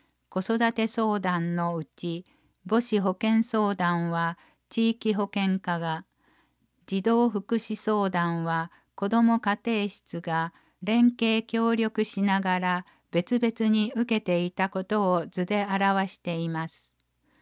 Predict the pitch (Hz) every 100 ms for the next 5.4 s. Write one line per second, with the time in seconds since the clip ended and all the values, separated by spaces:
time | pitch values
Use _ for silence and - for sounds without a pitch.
0 | _ _ _ _ _ _ _ _ _ _
1 | 202 208 208 - 185 180 180 - _ _
2 | _ _ _ _ _ - 220 240 240 240
3 | 226 220 190 180 170 185 185 190 - 180
4 | 175 170 165 - - 165 _ - 196 185
5 | 185 - 170